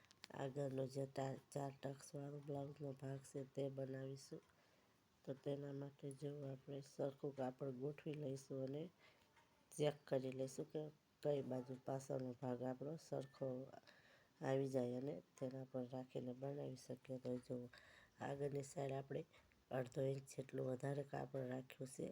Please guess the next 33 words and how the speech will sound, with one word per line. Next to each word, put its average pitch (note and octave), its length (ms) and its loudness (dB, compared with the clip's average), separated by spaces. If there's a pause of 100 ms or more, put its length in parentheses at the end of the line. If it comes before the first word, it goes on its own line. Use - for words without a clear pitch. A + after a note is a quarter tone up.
(200)
કે - 160 -2
આપણે C3 360 -2 (800)
ગાજ B2+ 240 4
બટન C3 420 0
પટ્ટીમાં C3 580 -2
થોડું B2 260 -4
થોડું B2+ 300 -2
સિલાઈમાં B2+ 560 0
જશે B2+ 360 -2
તે, C#3+ 180 0 (100)
અને C3 320 -2
જે B2 160 0
આ B2+ 140 2
તેરાનું B2+ 520 2
માપ C3+ 260 -4
લીધું C#3 380 2
હતું B2+ 200 -6 (680)
ત્યાંથી C3 360 2
આપણે C3+ 340 4
નિશાન C#3 420 2
કર્યું B2 340 -2
છે - 160 -4
અને C3 260 0 (140)
અડધો B2+ 320 0 (100)
ઇંચ C3+ 240 2
જેટલું C#3 420 0
નીચે C#3 300 2
નિશાન C3 380 0
આપ્યું B2 320 0
છે, - 160 -2
કારણ B2 320 0
કે - 120 -4
આપણે B2+ 300 -2